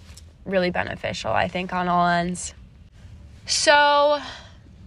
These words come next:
I've been thinking a lot about something, and it is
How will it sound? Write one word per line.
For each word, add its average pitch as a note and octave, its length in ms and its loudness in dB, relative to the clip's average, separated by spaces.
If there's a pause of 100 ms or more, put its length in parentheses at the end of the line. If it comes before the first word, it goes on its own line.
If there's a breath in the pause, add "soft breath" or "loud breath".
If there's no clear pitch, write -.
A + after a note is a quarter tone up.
(560)
I've C4+ 540 4
been D4+ 800 0 (120)
thinking A#3 380 -2
a G3 80 -2
lot F3 460 2
about F3 560 2
something, F3+ 880 -6 (1120 soft breath)
and F#3+ 680 4 (120)
it G3 400 4
is G3 800 -8